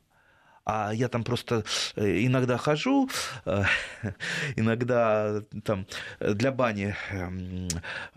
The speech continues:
эм, да, стригу березки молодые. И вот, э, ну, ну, просто вот, э, просто там тонны этой облепихи. Иногда туда приходят, э,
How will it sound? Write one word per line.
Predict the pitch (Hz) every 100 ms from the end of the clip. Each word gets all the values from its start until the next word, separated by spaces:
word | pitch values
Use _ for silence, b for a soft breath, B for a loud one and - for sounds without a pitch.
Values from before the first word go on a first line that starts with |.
| -
эм, | - - 85 85 69 -
да, | 120 95 87
стригу | - - 120 113 104 92
березки | 170 110 185 214 113
молодые. | 107 107 110 107 95 85 - _ _ _ _ _ _ _ -
И | - 110
вот, | 135 143 123
э, | 110 104 104 95 90 85
ну, | 123 127 -
ну, | 143
просто | 156 135 -
вот, | 98 87 - -
э, | 92 87 78 80 85 76 _
просто | 135 -
там | - 110 85 - -
тонны | - 202 185 170 143 127 110
этой | - 98
облепихи. | 98 123 - 220 220 - -
Иногда | 175 170 165 170 165
туда | 135 127 117 113
приходят, | - 135 - 151 131 113 104 -
э, | 107 101